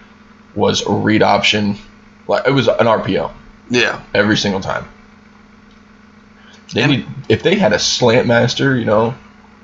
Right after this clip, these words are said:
Speaker 2: You think Dez could do it?
Speaker 1: That's what I'm saying.
Speaker 2: Oh, yeah.
Speaker 1: I think that he would be that guy to, it's just tough. He's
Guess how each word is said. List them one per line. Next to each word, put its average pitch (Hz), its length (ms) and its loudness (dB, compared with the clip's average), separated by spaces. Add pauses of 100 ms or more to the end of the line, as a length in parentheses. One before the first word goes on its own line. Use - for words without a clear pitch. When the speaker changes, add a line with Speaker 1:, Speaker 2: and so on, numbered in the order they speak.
(400)
Speaker 2:
You 120 100 -2
think 120 200 2
Dez 131 240 0
could 202 120 2
do 349 180 4
it? 359 80 -2 (420)
Speaker 1:
That's 107 200 -2
what 98 120 4
I'm 87 80 0
saying. - 340 -2
Speaker 2:
Oh, 123 420 2 (120)
yeah. - 220 -6 (220)
Speaker 1:
I - 100 0
think - 200 -2
that 90 160 2
he - 260 -6
would 98 160 -2
be 95 120 -2
that 80 180 0
guy 82 240 2
to, - 300 -4 (960)
it's 117 160 0
just - 180 -8
tough. - 220 -12
He's - 320 -6